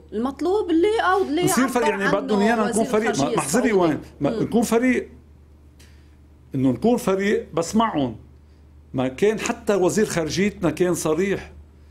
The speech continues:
Speaker 2: إنه مطلوب ن-، منا نحن نفوت بالمواجهة مع فريق لبناني داخلي.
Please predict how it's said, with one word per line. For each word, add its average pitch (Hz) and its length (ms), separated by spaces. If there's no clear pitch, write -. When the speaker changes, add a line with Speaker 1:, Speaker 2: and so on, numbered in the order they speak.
Speaker 2:
إنه 165 180
مطلوب 180 440
ن-، 208 200
منا 185 300
نحن 165 560
نفوت 175 260
بالمواجهة 156 720
مع 131 180
فريق 180 360
لبناني 165 460
داخلي. 185 640